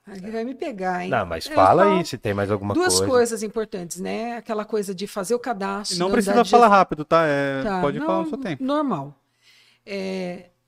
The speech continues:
Speaker 1: fazer o cadastro, né? O artista, a gente solicita que o artista faça o cadastro até pra guiar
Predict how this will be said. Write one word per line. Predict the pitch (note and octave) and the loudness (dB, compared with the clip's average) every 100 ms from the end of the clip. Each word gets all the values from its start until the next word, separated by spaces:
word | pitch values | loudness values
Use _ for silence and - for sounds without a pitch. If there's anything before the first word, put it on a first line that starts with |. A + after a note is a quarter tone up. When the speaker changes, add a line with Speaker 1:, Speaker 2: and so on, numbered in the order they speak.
| - | -6
Speaker 1:
fazer | G#3+ A#3+ | -2 -2
o | |
cadastro, | C4 A#3 G3 G3 G3+ - - F3+ | -2 -4 -4 -6 -6 -8 -8 -8
né? | F#3+ | -8
O | F#3+ | -8
artista, | F#3 - A3 - G3 - _ _ _ - | -8 -8 -8 -8 -12 -14 _ _ _ -16
a | |
gente | E3+ G3 - | -14 -10 -8
solicita | A3 G#3 C4+ A#3+ | -6 -6 -10 -6
que | |
o | A#3 | -4
artista | A3+ G#3 A#3+ A#3 | -4 -6 -8 -10
faça | - A#3 A#3 - | -10 -8 -6 -8
o | A#3 | -10
cadastro | G#3 F3+ F3 F#3+ - G#3 F#3+ | -8 -6 -6 -8 -10 -12 -16
até | G3+ - G3 | -18 -10 -8
pra | - G#3 | -6 -8
guiar | F3+ F#3 F3+ F#3 | -6 -6 -4 -6